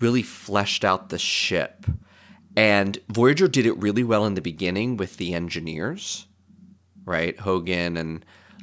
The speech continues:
Carey and, well, Seska until she left. Um, I mean, you kinda had Jonas, but, like, these,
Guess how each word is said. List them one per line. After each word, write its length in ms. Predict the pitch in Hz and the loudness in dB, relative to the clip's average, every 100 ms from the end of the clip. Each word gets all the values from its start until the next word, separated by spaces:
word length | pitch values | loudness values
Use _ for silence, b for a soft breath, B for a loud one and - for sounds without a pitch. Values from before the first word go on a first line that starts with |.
| - - | -20 -6
Carey 720 | 113 101 95 92 92 92 - | 2 4 6 4 2 0 -2
and, 560 | 87 82 82 82 80 85 | -2 0 0 -2 -4 -4
well, 100 | 85 | -8
Seska 360 | - 85 - | -6 -6 -6
until 220 | 85 82 80 | -8 -8 -10
she 160 | 90 | -6
left. 640 | 90 95 95 92 - - - B B B B B _ 87 | 0 2 2 0 -6 -16 -16 B B B B B _ -4
Um, 640 | 85 82 80 80 85 147 _ _ _ - - | -2 -2 -2 -6 -10 -14 _ _ _ -18 -10
I 40 | |
mean, 100 | 101 | -6
you 80 | 90 | -6
kinda 240 | - 98 | -4 -4
had 220 | 95 87 82 | -4 -4 -2
Jonas, 720 | 90 87 87 85 - - - B B - | -2 0 -2 -4 -6 -10 -12 B B -2
but, 180 | 98 | 0
like, 220 | 101 95 - | 0 -2 -2
these, 800 | 98 95 95 90 - - - | -2 0 0 -2 -4 -6 -8